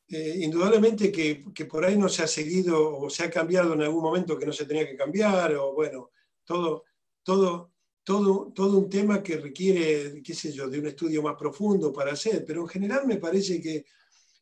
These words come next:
el, el fútbol argentino es, eh, es valorado en todos lados.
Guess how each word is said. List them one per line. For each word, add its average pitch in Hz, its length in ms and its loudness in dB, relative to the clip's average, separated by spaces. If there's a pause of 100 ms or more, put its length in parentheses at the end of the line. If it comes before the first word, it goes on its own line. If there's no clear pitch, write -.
el, 165 200 -6
el 160 200 -8
fútbol 226 260 -4
argentino 190 560 0
es, 156 280 -4
eh, 147 300 -6 (240)
es 170 160 -6
valorado 175 640 0
en 135 80 -8
todos 139 320 -6
lados. 127 360 -10